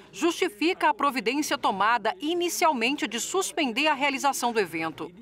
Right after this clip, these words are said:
O ministro ressaltou ainda que eventuais gastos já adiantados pelo município não constituem fonte de argumento suficiente para autorizar o dispêndio total do evento, pois esses valores podem ser recuperados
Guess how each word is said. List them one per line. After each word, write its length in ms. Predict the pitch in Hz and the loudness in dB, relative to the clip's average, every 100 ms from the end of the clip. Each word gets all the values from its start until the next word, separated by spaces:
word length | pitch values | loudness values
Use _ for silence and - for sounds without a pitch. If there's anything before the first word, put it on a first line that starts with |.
| - 202 | -8 -2
O 80 | |
ministro 420 | 226 294 370 - 311 | 2 4 2 2 0
ressaltou 500 | 330 339 294 320 302 | 2 2 2 4 4
ainda 380 | 294 349 349 | 4 2 0
que 100 | 339 | 0
eventuais 520 | 302 294 285 269 220 156 | 0 0 2 2 0 0
gastos 520 | 202 220 - - 147 | 2 2 0 -6 -4
já 240 | 185 226 | 2 2
adiantados 760 | 247 240 214 - 185 170 165 - | 2 0 -2 0 0 -2 -6 -6
pelo 300 | 294 311 285 | -4 -2 -2
município 600 | 214 165 - 247 262 247 - - - 170 | -2 -4 -4 -4 -4 -8 -12 -18 -16 -4
não 300 | 208 302 247 | 0 2 2
constituem 680 | 285 302 262 180 226 254 240 | 2 2 0 -4 -4 -4 -4
fonte 380 | - 240 294 | -2 -2 -2
de 100 | 185 | 0
argumento 540 | 220 - 175 226 240 240 | 0 -2 -2 -2 -2 -4
suficiente 880 | - 370 - 339 - 226 - - - - - - | -4 -4 -2 -4 -2 -2 -2 -4 -6 -10 -8 0
para 180 | 160 | 2
autorizar 600 | 175 170 196 190 208 220 | 2 0 -2 0 0 0
o 40 | 185 | 0
dispêndio 540 | 180 160 226 226 220 | -6 -2 -2 -2 -6
total 480 | 190 180 - 202 214 | -2 -4 0 0 2
do 100 | 214 | 2
evento, 500 | 180 185 202 196 147 - 165 - - | 2 0 -2 -4 -10 -12 -20 -20 -12
pois 240 | 160 156 | -8 -2
esses 280 | 233 - 269 | 0 0 0
valores 500 | 247 240 240 254 - | 0 4 4 2 -2
podem 420 | 196 214 240 233 | 0 2 4 0
ser 260 | 202 233 226 | -2 0 0
recuperados 880 | 202 262 285 226 170 180 185 185 | 0 -4 -2 0 2 2 0 -6